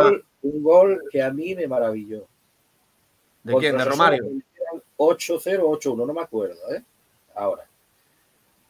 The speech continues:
Speaker 1: Pinzó el balón en una falta que había muy poco espacio y la coló por la escuadra. Tú imagínate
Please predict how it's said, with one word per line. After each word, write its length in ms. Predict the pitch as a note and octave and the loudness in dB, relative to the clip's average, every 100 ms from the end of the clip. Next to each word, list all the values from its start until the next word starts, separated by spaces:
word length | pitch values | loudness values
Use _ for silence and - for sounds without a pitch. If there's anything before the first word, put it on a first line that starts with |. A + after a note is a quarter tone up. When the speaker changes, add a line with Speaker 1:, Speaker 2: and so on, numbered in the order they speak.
| _ _ _ _ | _ _ _ _
Speaker 1:
Pinzó 360 | D3 C#3+ C3+ G3 | -4 -2 4 6
el 60 | F#3+ | 6
balón 280 | E3+ E3+ D#3+ | 4 2 2
en 60 | |
una 180 | D#3 D3+ | 0 -4
falta 520 | - D3 F3 - G3 | -2 0 0 -4 -8
que 140 | - B2 | -4 -2
había 220 | C3 B2+ | 0 -2
muy 380 | C3 E3+ G#3+ G3+ | -2 -2 -2 -4
poco 360 | - D#3 - B2 | -2 -2 -2 -8
espacio 680 | - A#2 A2+ - E3+ C#4+ - _ _ _ _ _ - | -8 -10 -10 -12 -16 -16 -18 _ _ _ _ _ -12
y 80 | A2 | -6
la 140 | A2 | -4
coló 200 | A2+ A#2+ | -2 -2
por 120 | B2 A#2+ | -2 -4
la 60 | |
escuadra. 340 | - A2 F#2+ - _ _ _ _ _ _ _ _ _ _ _ _ _ _ _ _ - | -4 -12 -12 -18 _ _ _ _ _ _ _ _ _ _ _ _ _ _ _ _ -12
Tú 60 | |
imagínate 1040 | B2 C#3+ E3 D3 B2 - B2 A#2 A2+ G#2+ | -6 -4 -2 0 -2 -2 -2 0 -2 -6